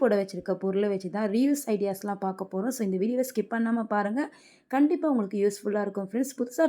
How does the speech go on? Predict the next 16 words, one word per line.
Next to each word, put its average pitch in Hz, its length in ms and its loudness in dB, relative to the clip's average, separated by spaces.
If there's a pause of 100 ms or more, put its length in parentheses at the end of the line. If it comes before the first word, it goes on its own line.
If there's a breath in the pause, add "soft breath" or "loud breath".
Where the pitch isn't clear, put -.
பார்க்குற 226 240 -2
ஃப்ரெண்ட்ஸ் 254 220 2
நம்மளோட 202 260 -2
சேனலை 202 240 -4
சப்போர்ட் 202 320 -6
பண்ணி 196 220 -6
சப்ஸ்கிரைப் 202 400 -4
பண்ணிக்கோங்க. 196 360 -2 (520 loud breath)
கூடவே 339 320 4
இருக்க 240 260 2 (160)
all 240 200 2
என்ற 233 200 4
பெல் 190 180 0
ஐகானை 202 360 -2
கிளிக் 196 180 -2
பண்ணிக்கோங்க. 196 340 -2